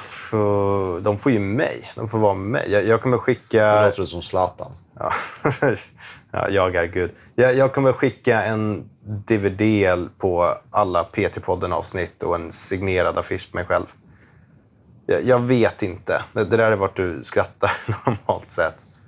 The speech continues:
Speaker 2: Nej, det var helt seriöst, Jonas, så jag vet inte vad det skulle vara. Nej, men jag, jag är lite inne på att om jag skulle köpa något, det skulle vara lite awkward att ge en sak,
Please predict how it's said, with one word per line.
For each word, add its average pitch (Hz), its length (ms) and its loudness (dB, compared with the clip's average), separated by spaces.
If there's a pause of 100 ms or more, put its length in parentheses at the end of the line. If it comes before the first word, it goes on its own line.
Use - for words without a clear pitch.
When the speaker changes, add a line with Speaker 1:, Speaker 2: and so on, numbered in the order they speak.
(240)
Speaker 2:
Nej, 117 180 2
det 87 100 4
var 98 160 2
helt 90 440 -2
seriöst, 90 580 0
Jonas, 85 180 -6
så 87 160 -8
jag 82 80 -6
vet 87 180 -6
inte 82 180 -8
vad 87 120 0
det 85 40 -6
skulle 87 220 -6
vara. 85 260 0
Nej, 113 160 2
men 127 100 2
jag, 127 120 0 (640)
jag 107 220 4
är 107 60 2
lite 104 220 -2
inne 101 140 -2
på 95 140 -2
att 92 100 -2
om 101 160 0
jag 98 80 -2
skulle 92 160 -6
köpa 95 220 -2
något, 87 100 -8
det - 40 -10
skulle 104 160 0
vara 110 80 0
lite 110 240 -2
awkward 104 400 -2
att 92 60 -4
ge 90 200 -4
en 87 220 -4
sak, 87 320 -6